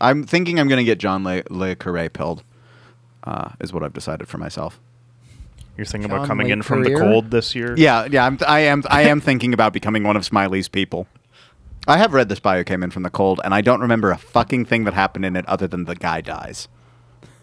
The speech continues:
Speaker 1: Spoilers. Sorry for The Spy Who Comes In From the Cold.
Speaker 3: Do we wanna
Speaker 2: I know he
Speaker 3: talk
Speaker 2: came in
Speaker 3: about
Speaker 2: from
Speaker 3: what
Speaker 2: the cold.
Speaker 3: happens?
Speaker 1: Do we
Speaker 3: Do we
Speaker 1: wanna
Speaker 3: wanna
Speaker 1: talk
Speaker 3: talk
Speaker 1: about what?
Speaker 3: about what happens? What happens
Speaker 2: In,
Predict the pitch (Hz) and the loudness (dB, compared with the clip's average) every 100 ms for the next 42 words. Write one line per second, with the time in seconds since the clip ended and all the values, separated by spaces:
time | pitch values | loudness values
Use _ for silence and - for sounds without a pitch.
0 | _ _ - - 107 98 95 - - - | _ _ -4 4 4 4 0 -4 -14 -2
1 | 98 78 - - - 85 90 - - 98 | 0 0 -4 -10 -4 -2 -2 -6 -8 -6
2 | 101 - - - - - - - - - | -6 -10 -16 -16 -16 -16 -10 -8 -8 -12
3 | - _ - 151 165 196 180 165 139 151 | -20 _ -2 2 2 4 4 4 4 2
4 | 135 135 135 123 143 143 135 - _ _ | 2 0 0 0 -2 -6 -12 -18 _ _
5 | _ _ _ _ _ _ - 131 139 135 | _ _ _ _ _ _ 0 4 4 6
6 | - 123 107 131 - 127 123 - 147 - | 4 4 4 4 2 -6 -8 -10 -16 -18
7 | _ _ - 135 123 123 120 113 110 | _ _ -8 -4 -2 0 0 0 -4